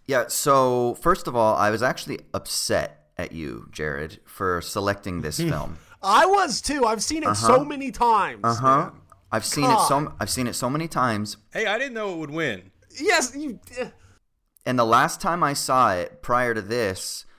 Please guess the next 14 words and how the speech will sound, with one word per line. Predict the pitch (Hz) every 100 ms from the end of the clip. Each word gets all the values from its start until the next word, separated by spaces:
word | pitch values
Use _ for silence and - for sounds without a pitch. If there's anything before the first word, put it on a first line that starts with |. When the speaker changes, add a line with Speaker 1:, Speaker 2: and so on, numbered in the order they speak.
| _ _
Speaker 1:
was | 95 104 104 101 - _ _
in | 120 123 131 -
a, | 110 104 104 101 -
an | - -
old-fashioned | 113 127 131 - 123 117 - 117 104
theater | - 98 87 78 82 -
on | 85
seventy | - - 113 120 110
millimeter | 104 101 98 92 85 82 82 87 -
projection | 90 85 78 76 - 69 - -
on | 90 90
this | 92 104
massive | 104 110 113 113 - 117 104
widescreen, | 98 95 92 80 - - 80 71 71